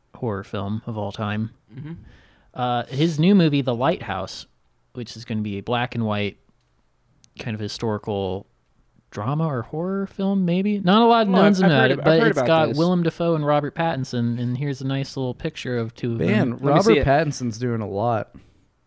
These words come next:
Speaker 2: Oh, yeah, I dig that quite a lot.
Speaker 1: Yeah.
Speaker 2: I like that. I like that.
Speaker 1: Just the facial
Speaker 3: Ooh.
Speaker 1: hair on both of them.
Speaker 2: Subscribe.
Speaker 1: Yeah.
Speaker 3: I like it.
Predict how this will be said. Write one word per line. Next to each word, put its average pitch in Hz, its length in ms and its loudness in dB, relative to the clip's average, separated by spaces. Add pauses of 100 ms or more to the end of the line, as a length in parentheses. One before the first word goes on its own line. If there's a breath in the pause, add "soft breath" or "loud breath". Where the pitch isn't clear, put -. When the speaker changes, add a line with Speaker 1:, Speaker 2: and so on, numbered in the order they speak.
(920)
Speaker 2:
Oh, 160 200 0
yeah, 131 300 0
I 131 140 -2
dig 131 220 0
that 123 180 -6
quite 117 200 -6
a 113 40 -10
lot. 110 220 -8
Speaker 1:
Yeah. 147 260 2 (260)
Speaker 2:
I 131 120 -6
like 127 260 -4
that. 117 320 -6 (280)
I 135 260 -4
like 131 360 -6
that. 117 400 -10
Speaker 1:
Just - 260 -12
the - 60 -16
facial 151 420 6
Speaker 3:
Ooh. 117 40 2
Speaker 1:
hair 110 100 2
on 104 60 0
both 104 80 -2
of 101 80 -2
them. 135 160 4
Speaker 2:
Subscribe. 127 680 -4
Speaker 1:
Yeah. 127 100 -2
Speaker 3:
I 120 100 0
like 135 220 0
it. 110 200 -8